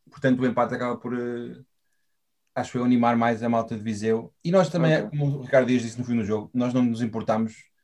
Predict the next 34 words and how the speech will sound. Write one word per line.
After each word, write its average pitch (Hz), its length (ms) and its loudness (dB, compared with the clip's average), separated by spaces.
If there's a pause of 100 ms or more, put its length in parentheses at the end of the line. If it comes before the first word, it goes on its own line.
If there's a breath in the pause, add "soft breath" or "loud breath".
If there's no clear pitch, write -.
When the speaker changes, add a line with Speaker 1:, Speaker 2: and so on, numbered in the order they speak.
(540)
Speaker 1:
de 117 140 -4
não 123 160 4
perder, 101 460 -2 (140)
basicamente, 101 680 -8
e 101 220 -6
um 131 60 -2
Speaker 2:
Uhum. 147 120 0
Speaker 1:
pontinho 120 340 -8
fora. 110 300 0 (140 soft breath)
Se - 120 -8
nós 143 120 0
conseguimos 139 340 0
sempre 120 200 2
um 117 100 -2
pontinho 120 260 -2
fora 113 200 -2
e - 20 -4
ganhar 107 200 -4
em 110 80 -4
casa, 123 400 -2 (560)
nós 120 140 0
estamos 123 200 2
no 123 80 -2
bom 117 100 0
caminho. 101 340 -4 (460)
Speaker 2:
Ok. 101 180 -8
Speaker 1:
Agora, 104 320 -4 (640)
temos 120 180 2
a 127 40 4
Speaker 2:
Oh. 127 40 2
Speaker 1:
ganhar 127 200 2 (200)
sempre 127 180 -4
em 135 40 2
casa. 101 380 2